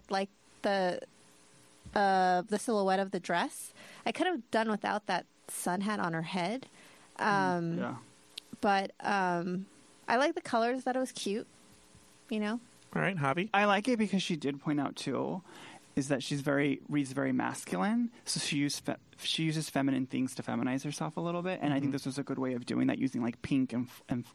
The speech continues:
Speaker 2: like, flowers and, like, all those elements. I don't like the flowers on the shoes. I feel like that's, like, a last minute touch, like, or, like, put 'em, put more or exaggerate them. I agree with the sun hat. I don't think you need it.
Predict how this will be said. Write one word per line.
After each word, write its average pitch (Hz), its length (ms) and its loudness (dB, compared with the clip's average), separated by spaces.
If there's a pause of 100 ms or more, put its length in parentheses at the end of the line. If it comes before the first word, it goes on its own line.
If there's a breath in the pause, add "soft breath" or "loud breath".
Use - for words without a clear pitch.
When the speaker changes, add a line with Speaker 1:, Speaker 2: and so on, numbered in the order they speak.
(100)
Speaker 2:
like, - 160 -4
flowers 123 640 0
and, 120 120 -2 (760 loud breath)
like, 131 180 -4
all 131 100 2
those 135 240 -4
elements. 165 640 0 (680 loud breath)
I 170 100 4 (100)
don't 160 260 6
like 202 260 2
the 220 80 0
flowers 143 440 2
on 139 120 0
the 135 60 4
shoes. 127 500 -2 (100)
I 143 80 -2
feel 135 140 -4
like 131 160 0
that's, 123 220 0
like, 127 140 -4
a 135 60 2
last 120 420 0
minute 127 240 -2
touch, - 460 -2
like, 127 320 -2 (560 loud breath)
or, 160 260 10
like, 147 380 4 (240)
put 160 140 4
'em, 151 160 4 (440)
put - 180 0
more 135 540 2
or 135 120 0
exaggerate 127 600 2
them. 123 400 0
I 139 80 4
agree 139 180 0
with 143 100 0
the 139 80 -4
sun 131 200 -2
hat. 117 200 -2
I - 20 -2
don't 127 120 0
think 123 140 -2
you 123 80 0
need 120 180 2
it. 120 220 0